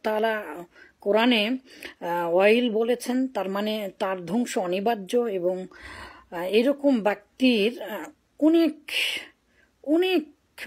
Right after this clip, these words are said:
ভয়াবহ একটি আযাব রয়েছে।" সুতরাং এই যে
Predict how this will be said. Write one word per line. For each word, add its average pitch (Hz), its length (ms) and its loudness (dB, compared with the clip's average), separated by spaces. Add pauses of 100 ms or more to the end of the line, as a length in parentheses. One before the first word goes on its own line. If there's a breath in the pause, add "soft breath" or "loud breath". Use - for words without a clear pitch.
ভয়াবহ 214 640 2
একটি 180 580 -6 (720 loud breath)
আযাব 190 420 4
রয়েছে।" 165 600 0 (1300 loud breath)
সুতরাং 277 680 0 (400)
এই 320 180 4
যে 330 240 2